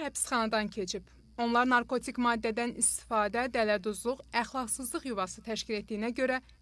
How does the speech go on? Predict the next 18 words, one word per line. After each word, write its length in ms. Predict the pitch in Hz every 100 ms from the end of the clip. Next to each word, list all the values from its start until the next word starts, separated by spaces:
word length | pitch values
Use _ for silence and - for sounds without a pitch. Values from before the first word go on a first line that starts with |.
| - 262
həbs 240 | 233 - 202
olunublar. 480 | 180 175 185 175 - - - - - -
Lentaz 500 | 220 214 208 247 302 - - -
həbs 260 | 330 359 -
həyatı 240 | 285 254 262
yaşayan 340 | 226 - 220 190
azərbaycanlı 800 | 226 226 233 233 226 233 220 208 240
məşhurları 540 | 240 294 285 302 339 - - _
təqdim 400 | - 285 220 190 170
edir. 180 | 175 - - - - - - - - - -
Fədayə 480 | 262 247 233 233 262
Laçın. 440 | 247 214 - 180 - - - - - -
Müğənni 480 | 277 339 330 381 381
iki 160 | 381
min 160 | 381 320
on 80 | 311
səkkizinci 600 | 311 277 294 294 285 320
ilin 160 | 320